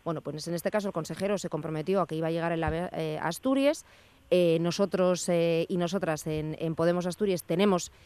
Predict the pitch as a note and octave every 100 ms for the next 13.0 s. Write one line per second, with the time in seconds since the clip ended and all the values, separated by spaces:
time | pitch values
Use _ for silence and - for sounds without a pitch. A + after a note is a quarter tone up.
0 | - - G3 G3 G3 G#3 G#3+ A3+ - D#3+
1 | D#3 D#3+ D#3 D#3+ D#3 E3 D#3 F3+ F3+ F3
2 | E3+ E3+ E3 - F#3 F#3+ - - - -
3 | E3+ E3 D3+ D3 C#3 D#3 - - D#3+ D3
4 | C#3+ C#3+ C#3 D3 D3+ F3+ F3 F3 F#3+ F3+
5 | E3 E3+ E3+ E3+ F3 E3+ E3 F3+ F3+ C#3+
6 | D3+ D3 D3 D#3+ D3+ D3+ D3+ D#3+ D#3+ D#3+
7 | D#3+ E3 - D#3 E3 E3 G#3+ - - -
8 | - - - F#3 F#3+ F#3+ F3+ E3+ F3 F3+
9 | F3 F#3 F#3 F#3 E3+ E3 E3 F3 E3 E3
10 | D#3 D3 D#3+ D#3 E3+ E3 F3 F3 F#3 E3
11 | D#3 D3+ D3+ E3 F3 E3+ E3+ E3+ E3+ D#3
12 | E3+ D#3+ D#3+ E3+ F3 D#3 - F3+ F3 G3+